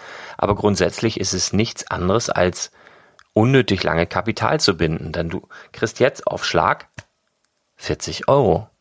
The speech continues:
Was hast du bezahlt? Nichts, wenn du es so willst. Und natürlich kannst du darauf spekulieren, ob es noch höher steigt, auf, auf hundert, hundertfünfzig Euro steigt in ein paar Jahren. Aber dann hast du,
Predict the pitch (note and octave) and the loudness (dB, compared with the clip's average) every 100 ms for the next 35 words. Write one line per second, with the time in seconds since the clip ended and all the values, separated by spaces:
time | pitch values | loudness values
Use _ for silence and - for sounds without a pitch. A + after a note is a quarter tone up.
0 | _ - - - F2 E2 D#2+ - F#2+ C3+ | _ -10 -6 -4 -4 -6 -6 0 0 0
1 | - _ _ _ _ _ - F2 - - | -4 _ _ _ _ _ 0 0 0 -8
2 | - D#2+ E2+ - E2+ E2 E2+ - - - | -8 -8 -8 -8 -10 -10 -10 -12 -18 -20
3 | - - - - _ G2 G2+ - - G2+ | -18 -18 -18 -20 _ 2 2 0 0 -2
4 | F#2+ G#2 F#2+ F2+ E2+ - F2 E2+ D#2+ B2 | 0 -4 0 0 0 -4 -4 -2 0 0
5 | - - - F2+ - G2 F2+ - F2+ - | 2 -2 -2 -6 0 0 0 -2 -2 -4
6 | - - E2 - - A2 G#2+ G2 - F#2 | -8 -8 -10 -6 -2 2 4 2 0 -2
7 | F2 F2 - A#2 - G2 F#2 F#2 F2+ - | -2 0 0 0 0 -2 2 0 0 0
8 | F2 E2+ E2 E2+ E2+ D#2+ D#2+ E2+ F2 - | -2 -2 -2 -4 -4 -4 -2 -2 -4 -14
9 | - - - G#2 G#2 F2+ E2 - - C3+ | -20 -10 0 2 2 0 -2 -2 -2 -2